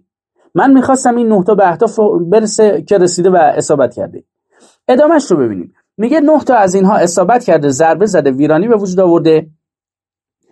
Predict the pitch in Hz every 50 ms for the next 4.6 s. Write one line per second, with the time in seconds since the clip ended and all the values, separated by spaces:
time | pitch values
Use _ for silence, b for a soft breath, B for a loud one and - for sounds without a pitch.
0 | _ _ _ - 180 190 185 180 - 208 226 220 226 214 214 - 226 214 220 -
1 | 196 180 175 180 214 208 185 180 165 170 165 156 - 165 151 156 175 214 220 -
2 | 214 196 190 180 180 185 185 165 156 160 151 135 160 185 190 170 170 165 151 185
3 | 190 190 190 175 170 160 156 151 165 190 202 190 196 - 180 160 165 160 - 170
4 | 151 147 143 139 139 147 151 - 185 185 185